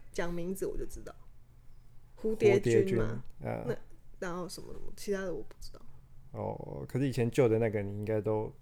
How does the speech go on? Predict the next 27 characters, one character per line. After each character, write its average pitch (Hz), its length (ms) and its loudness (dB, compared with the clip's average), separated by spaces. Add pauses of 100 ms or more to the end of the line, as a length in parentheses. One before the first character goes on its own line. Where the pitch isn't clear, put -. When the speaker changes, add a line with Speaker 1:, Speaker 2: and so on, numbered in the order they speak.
(500)
Speaker 2:
他 147 160 -2
们 120 220 0
后 135 280 0
来 113 240 -2 (140)
好 - 220 -6
像 139 180 0
也 117 100 2
都 123 100 4
没 120 120 4
有 107 80 4
出 - 200 -6
来 107 180 -6
了。 - 120 -8 (640)
你 151 100 8
有 147 60 12
看 143 160 8
到 143 100 10
魔-， 113 300 2
你 131 120 2
应 135 80 6
该 165 80 8
有 127 100 10
看 135 140 4
到 131 100 6
魔 107 260 0
戒 - 220 -4
啊。 - 180 -10